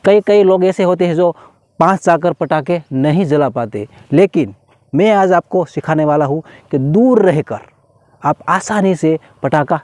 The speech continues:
जला सकते हैं। तो पहले मैं आपको किस तरह से fuse बनता है वो आपको मैं आसानी से दिखाऊंगा और आप सीख भी जाएंगे। बाद में आप उसको कोई भी पटाखा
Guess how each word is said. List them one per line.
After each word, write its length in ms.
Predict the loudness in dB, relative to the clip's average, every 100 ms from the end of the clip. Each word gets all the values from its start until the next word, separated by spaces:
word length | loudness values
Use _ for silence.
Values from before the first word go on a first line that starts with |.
| -6
जला 320 | 0 0 0 -2
सकते 320 | -8 -10 -12
हैं। 200 | -10 -14 -18 -12 -8
तो 80 |
पहले 400 | -2 2 2 2
मैं 200 | 2 0 0
आपको 440 | -2 -2 -2 -2 -6 _
किस 160 | -6 -2
तरह 160 | 0 0
से 180 | -2 -6 _
fuse 320 | 0 2 2
बनता 380 | 2 -2 -2 -6
है 260 | -6 -8 -10 _ -4
वो 120 | 0
आपको 260 | 0 0 -2
मैं 160 | -2 -6 _ -6
आसानी 380 | -4 -2 -2 -2
से 180 | -4 -6 _ _
दिखाऊंगा 480 | -4 0 0 0 0
और 200 | 0 2
आप 160 | 0 -2
सीख 240 | -2 -2
भी 200 | 0 2
जाएंगे। 460 | 4 2 0 -6 -12 _ _ _
बाद 240 | -2 0 0
में 100 | 0
आप 200 | 0 -2
उसको 360 | -6 -4 -4 -4 _ -2
कोई 160 | 0
भी 100 | 2
पटाखा 480 | 0 0 0 2 0